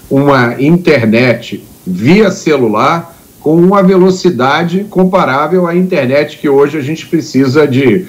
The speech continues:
fibra ótica, de cabeamento, né? Então, é liberdade de você acessar a internet, pegar conteúdo multimídia,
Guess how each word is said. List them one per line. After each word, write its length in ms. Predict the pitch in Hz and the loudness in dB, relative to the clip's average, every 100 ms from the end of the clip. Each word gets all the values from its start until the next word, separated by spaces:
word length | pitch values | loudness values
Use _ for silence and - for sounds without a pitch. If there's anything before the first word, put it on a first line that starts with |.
| - - | -16 -4
fibra 320 | 127 120 107 | 0 2 2
ótica, 640 | 90 113 127 120 - 113 | 2 2 2 0 -4 -6
de 80 | 95 | -6
cabeamento, 840 | - 117 110 127 101 101 95 - | -4 -2 0 0 0 -2 -4 -4
né? 140 | 95 107 | -2 -2
Então, 480 | 107 135 143 170 - - - | 0 2 2 0 -6 -20 -4
é 120 | 143 | 0
liberdade 760 | 151 196 185 147 113 143 165 156 | 2 4 4 2 -2 -2 -2 -4
de 60 | 180 | -2
você 380 | 170 - 151 | -2 -2 -2
acessar 580 | 139 131 117 107 135 135 | -2 -2 -6 -4 -2 0
a 60 | 127 | 0
internet, 840 | 120 98 92 117 127 123 127 123 - - - | -2 -4 -4 -2 -2 -2 -2 -4 -6 -20 -6
pegar 340 | 107 107 127 123 | -2 2 0 0
conteúdo 540 | 127 127 131 131 113 | -2 0 0 2 2
multimídia, 960 | 120 135 - 95 123 139 110 123 117 | 2 0 0 2 2 2 2 2 0